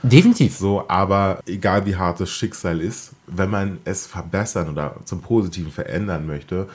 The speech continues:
Speaker 2: wird man nicht drum rumkommen, so wie ich in meiner Situation halt hundertzwanzig Prozent zu geben.
Speaker 1: Ja, na klar.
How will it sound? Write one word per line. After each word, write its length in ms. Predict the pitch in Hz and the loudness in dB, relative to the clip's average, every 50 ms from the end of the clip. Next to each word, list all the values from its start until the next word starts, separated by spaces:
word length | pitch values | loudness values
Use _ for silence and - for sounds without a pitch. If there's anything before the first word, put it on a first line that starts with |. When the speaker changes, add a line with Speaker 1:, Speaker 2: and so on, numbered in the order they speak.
| - - - _ | -18 -20 -14 _
Speaker 2:
wird 200 | - 101 113 113 123 | -2 -2 0 0 0
man 120 | 107 95 | -2 -2
nicht 160 | 98 95 - | -4 -6 -6
drum 160 | 85 82 80 | -6 -6 -4
rumkommen, 640 | 82 82 85 95 117 123 - - 107 110 110 110 113 110 | -4 -2 -2 -2 -4 -4 -2 0 0 0 0 -2 -4 -4
so 240 | - 92 92 87 80 | -2 -2 -2 -2 -2
wie 60 | 92 | -4
ich 180 | - 92 - 101 | -6 -6 -4 -4
in 100 | 87 78 | -4 -2
meiner 240 | 73 85 92 95 | -2 -2 -2 -2
Situation 480 | 90 98 90 - 92 85 - 98 87 92 | -4 -4 -4 -6 -6 -6 -4 -4 -4 -2
halt 160 | 95 87 - | -2 -2 -2
hundertzwanzig 680 | 107 95 92 87 85 - 90 90 87 101 107 107 101 - | -2 -2 -2 -2 -4 -4 -4 -6 -4 -4 -6 -8 -10 -8
Prozent 420 | - 90 85 - - 78 82 82 | -8 -8 -6 -6 -6 -6 -6 -6
zu 100 | - 90 | -6 -8
geben. 160 | 78 - - | -6 -2 2
Speaker 1:
Ja, 160 | 151 175 185 170 | 2 2 2 2
na 160 | - - 160 | 0 -2 -2
klar. 280 | 165 - 202 175 131 | 0 0 0 0 0